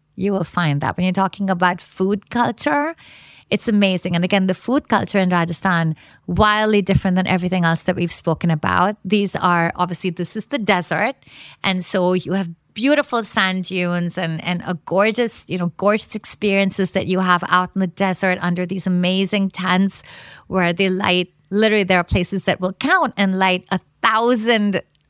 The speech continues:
lamps or lanterns across the dunes that you're sitting and having your drinks in, in, in the evening. They'll bring the local musicians over to sing and to dance. You know, you're sitting on these beautiful carpets and rugs.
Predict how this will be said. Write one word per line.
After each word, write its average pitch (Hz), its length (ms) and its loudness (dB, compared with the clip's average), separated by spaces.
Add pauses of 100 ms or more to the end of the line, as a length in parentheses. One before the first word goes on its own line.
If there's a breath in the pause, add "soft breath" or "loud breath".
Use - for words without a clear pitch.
(240)
lamps 185 540 2
or 190 160 0
lanterns 175 720 2
across - 480 -2
the 185 120 0
dunes 165 420 2
that - 100 -4
you're 170 140 0
sitting 165 440 0
and 165 100 -2
having 160 320 0
your 160 100 2
drinks 170 400 -2
in, 175 240 -2
in, 170 240 0
in 175 200 0
the 170 220 -2
evening. 175 400 0 (360 loud breath)
They'll 196 180 2
bring 196 220 2
the 202 80 4
local 185 340 2
musicians 180 800 0
over 175 300 2
to 170 160 -6
sing 214 560 0
and 175 160 -2
to 170 80 -4
dance. 202 640 0 (400 loud breath)
You 190 140 -2
know, 180 100 -2
you're 180 220 2
sitting 196 360 -2
on 185 120 2
these 180 220 0
beautiful 190 520 0
carpets - 500 -2
and 175 220 0
rugs. 185 500 2